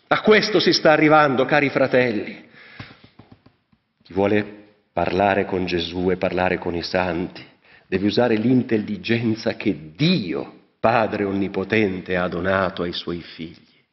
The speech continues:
Mettersi in ginocchio, immergersi in quella preghiera profonda, così come ci insegna Gesù, e poter da cuore a cuore dialogare con il, con l'amico Gesù,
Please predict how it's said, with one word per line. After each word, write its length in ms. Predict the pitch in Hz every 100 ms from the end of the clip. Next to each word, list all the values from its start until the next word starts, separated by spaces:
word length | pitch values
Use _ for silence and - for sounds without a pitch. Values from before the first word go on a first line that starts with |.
| _ _ _ _ _ _ _ _ _ _ _ _ _
Mettersi 460 | - 90 92 - 90
in 80 | 87
ginocchio, 800 | 82 85 95 95 - - - _ -
immergersi 760 | 101 104 110 101 104 104 -
in 80 | 104
quella 240 | 107 107
preghiera 560 | 107 107 107 123 120 123
profonda, 960 | 120 120 120 120 127 123 131 139 - - _ _ _ _ _ _
così 240 | - 90 123
come 200 | 143 131
ci 140 | -
insegna 460 | 127 - 143 143 127
Gesù, 360 | 120 120 127 127 _ _ _ _ _ _ -
e 100 | 113
poter 320 | 101 110 104
da 100 | 98
cuore 380 | - 104 110 95
a 60 |
cuore 380 | 90 98 101 101
dialogare 840 | 87 90 85 78 82 78 78 - _ _ _ _ _ _ _ _ _ _ _ _ _ -
con 160 | 98
il, 320 | 87 80 98 - - _ _ _ _ _ _ _ _ _ _ -
con 180 | - 90
l'amico 440 | 82 78 - -
Gesù, 320 | - 78 -